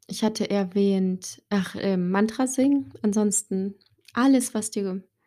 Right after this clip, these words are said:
was dich ins Hier und Jetzt holt. Kreativ sein, Mantra, ähm, Ma-, äh, Mandalas malen, hm, bewegen. Such dir 'ne Sportart, such dir 'ne Gruppe,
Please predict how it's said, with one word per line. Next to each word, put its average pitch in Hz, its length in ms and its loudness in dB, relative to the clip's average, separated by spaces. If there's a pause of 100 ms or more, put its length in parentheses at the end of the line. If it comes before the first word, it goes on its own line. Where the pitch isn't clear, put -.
(300)
was 220 240 -2
dich - 440 -4
ins 220 220 0
Hier 247 160 4
und 226 140 6
Jetzt 226 360 -2
holt. 170 320 -10
Kreativ 240 580 4
sein, 185 360 0
Mantra, 262 360 0
ähm, 202 260 2
Ma-, 240 200 4
äh, 202 120 2
Mandalas 202 580 2
malen, 196 460 -4 (840)
hm, 208 680 4
bewegen. 226 1160 2 (920)
Such 226 140 -12
dir 226 140 4
'ne 233 100 8
Sportart, 226 800 -2
such 233 160 0
dir 226 140 2
'ne 233 180 4
Gruppe, 226 720 -4